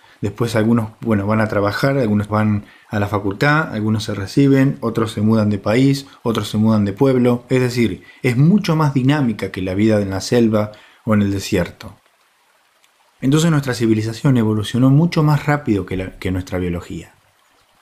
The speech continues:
Y lo que aprendemos de chico, generalmente, como el ciervo, como el león o la suricata, nuestro cerebro cree que va a seguir existiendo toda la vida.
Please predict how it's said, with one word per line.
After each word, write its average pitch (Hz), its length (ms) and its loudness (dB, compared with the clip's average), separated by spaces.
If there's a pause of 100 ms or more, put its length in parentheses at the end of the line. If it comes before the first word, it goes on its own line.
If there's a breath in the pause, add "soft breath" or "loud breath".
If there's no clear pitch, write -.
(200)
Y 101 640 2 (480)
lo 98 140 -2
que 104 80 0
aprendemos 113 560 2
de 101 120 -2
chico, 104 560 -4 (380)
generalmente, 104 840 -2
como 90 220 -8
el 90 80 -8
ciervo, 107 560 0 (180)
como 90 220 -6
el 90 80 -2
león 107 420 0
o - 80 -10
la 85 80 -6
suricata, 104 720 -4 (480 soft breath)
nuestro 139 280 2
cerebro 160 460 2
cree 165 340 2
que 131 120 -2
va 131 120 2
a 143 40 0
seguir 139 340 0
existiendo 117 760 -2
toda 107 260 0
la 92 100 -2
vida. 82 360 -16